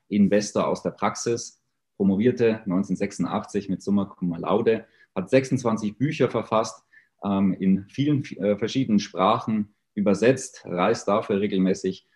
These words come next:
nach Asien, auch zum Beispiel China, Indien, aktuell war in, in Vietnam, glaube ich.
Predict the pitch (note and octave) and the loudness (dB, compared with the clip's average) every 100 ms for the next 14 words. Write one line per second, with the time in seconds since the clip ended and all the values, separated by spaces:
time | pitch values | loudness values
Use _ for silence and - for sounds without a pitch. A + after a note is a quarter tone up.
0 | _ G2 G2+ - E2+ G#2+ G2 G2 F#2 F#2+ | _ -2 -2 -2 -2 0 2 4 4 2
1 | F#2+ F#2+ - E2+ - - B2+ A#2+ G#2+ - | 0 -10 -10 -10 -8 -4 0 0 0 2
2 | B2+ A2 G#2+ G#2+ G#2+ - - - - F#2 | 2 4 4 4 4 -2 -6 -4 0 2
3 | F#2 F#2 B1+ F2+ F#2 - _ - A2 G2+ | 2 2 0 -2 -2 -4 _ -2 0 4
4 | G#2+ C3 C3+ A2+ A#2 A2+ G#2 G2 A2 - | 4 4 4 6 6 6 4 2 -2 -8